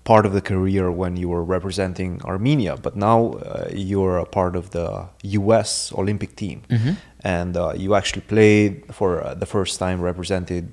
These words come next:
Speaker 1: the United States at the Olympiad in India. Tell us about your experience. What are the differences, um, the imposing differences between the Armenian team and the United States team,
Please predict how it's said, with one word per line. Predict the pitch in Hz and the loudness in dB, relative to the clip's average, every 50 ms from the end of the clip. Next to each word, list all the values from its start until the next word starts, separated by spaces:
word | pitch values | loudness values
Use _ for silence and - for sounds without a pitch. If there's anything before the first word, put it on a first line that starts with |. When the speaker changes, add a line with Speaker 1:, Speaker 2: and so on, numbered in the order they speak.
| - - - | -16 -16 -10
Speaker 1:
the | 73 85 | -8 -8
United | 87 87 87 90 87 - | -6 -4 -6 -6 -6 -6
States | - - 85 87 85 - - - | -6 -4 -4 -4 -4 -4 -6 -6
at | - 85 85 - - 104 | -4 -6 -6 -6 -8 -10
the | - 87 | -6 -4
Olympiad | 82 90 98 107 104 - 80 - - - - _ - - - - - - - - _ - | -4 -2 -2 -4 -4 -4 -8 -12 -12 -18 -20 _ -20 -20 -20 -20 -20 -20 -20 -20 _ -12
in | - 85 82 82 82 80 - - | -10 -8 -8 -6 -8 -8 -10 -6
India. | - 104 101 92 87 76 - 113 - - | -6 -4 -4 -2 -4 -4 -6 -8 -14 -6
Tell | - 120 117 123 | -2 2 4 4
us | 120 - | 2 4
about | 117 120 110 107 101 - - - - | 4 6 8 8 6 4 -4 -16 -10
your | 104 107 101 110 123 135 135 135 | -8 -2 2 4 6 8 8 6
experience. | 131 - - - - 123 113 113 110 113 110 107 107 104 101 - - - | 6 2 -2 -4 -2 0 0 0 0 0 0 0 -2 -4 -4 -6 -10 -10
What | 98 101 113 120 123 120 - - - - - | -4 2 4 4 4 4 0 -20 -16 -4 0
are | 101 101 104 101 101 95 92 92 - - _ _ _ _ _ _ _ _ _ - | 2 4 6 6 4 4 0 -4 -14 -20 _ _ _ _ _ _ _ _ _ -6
the | - 110 | -4 -4
differences, | 87 90 120 131 123 - 135 127 120 - - 127 120 120 120 113 107 - - - - _ _ - - - - _ _ - | 0 4 4 4 4 4 2 2 2 2 2 4 4 4 4 4 2 -2 -6 -6 -10 _ _ -20 -20 -20 -20 _ _ -14
um, | - - 87 87 85 85 85 - - - - - 87 90 90 | -10 -6 -4 -4 -2 -4 -4 -4 -6 -6 -8 -10 -10 -8 -6
the | 101 98 | -6 -4
imposing | 92 87 120 123 120 107 110 104 98 | -2 2 4 4 4 4 0 -4 -2
differences | 98 101 - 107 98 92 - 104 95 87 | -4 -4 -4 -4 -6 -6 -4 -6 -6 -6
between | 95 90 87 - - 101 98 98 98 95 90 | -6 -10 -12 -8 -8 -6 -4 -4 -4 -4 -4
the | 87 90 85 | -4 -4 -4
Armenian | 85 90 95 92 92 90 87 87 | -4 -4 -4 -4 -4 -6 -6 -8
team | - - 95 92 90 90 - | -10 -10 -8 -8 -6 -8 -8
and | 80 90 85 85 87 | -8 -8 -8 -8 -8
the | 101 | -8
United | 98 90 92 87 87 85 | -8 -8 -8 -8 -8 -8
States | - - - 87 87 87 - - | -8 -8 -8 -8 -8 -8 -10 -12
team, | - - 95 90 87 87 | -10 -8 -8 -6 -6 -8